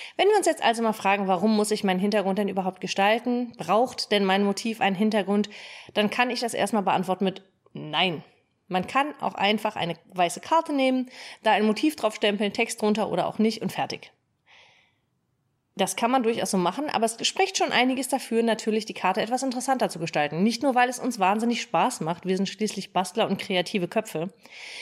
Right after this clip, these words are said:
sondern auch, weil es natürlich was für das Gesamtbild macht. Es ist so, dass ein Hintergrund in der Regel darauf ausgelegt ist, die Karte zu einem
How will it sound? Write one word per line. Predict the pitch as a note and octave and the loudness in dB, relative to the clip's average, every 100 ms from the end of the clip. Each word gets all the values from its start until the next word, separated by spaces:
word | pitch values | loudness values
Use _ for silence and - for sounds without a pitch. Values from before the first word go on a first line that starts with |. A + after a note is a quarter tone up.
| - | -16
sondern | - F3 G#3 B3 B3+ A#3+ | -8 0 2 4 2 2
auch, | - F#3+ G#3+ | 2 2 2
weil | G3 G3 | 2 2
es | F#3+ | 0
natürlich | F#3+ E3+ G#3+ G#3 | -4 -4 -2 -2
was | F#3+ F3+ | -2 -4
für | F3+ | -4
das | E3 | -6
Gesamtbild | - D3+ C3+ - - | -6 -8 -8 -10 -14
macht. | - - - _ _ _ _ _ _ _ _ _ - - - - | -18 -20 -20 _ _ _ _ _ _ _ _ _ -20 -16 -16 -4
Es | B3 | -2
ist | C4 - | 0 2
so, | G4+ | 4
dass | A#4 C4 | 4 4
ein | |
Hintergrund | A#3 D#4 F4 B3+ B3+ | 4 4 2 2 2
in | B3 G#3+ | 2 4
der | G3 F#3 | 4 2
Regel | G3+ C4 C4+ C#4 C#4 G#3+ | 2 2 2 2 2 0
darauf | G3+ G3 F#3 - F3+ - | 0 0 0 -2 -2 0
ausgelegt | G3+ A#3+ - A#3 G#3 G#3 | 0 0 0 0 2 0
ist, | G#3 - | -4 -6
die | G3 | -6
Karte | - F#3+ G3+ | 0 0 -2
zu | - - | -6 -2
einem | G3+ G3+ F#3+ F#3+ | 2 2 0 -6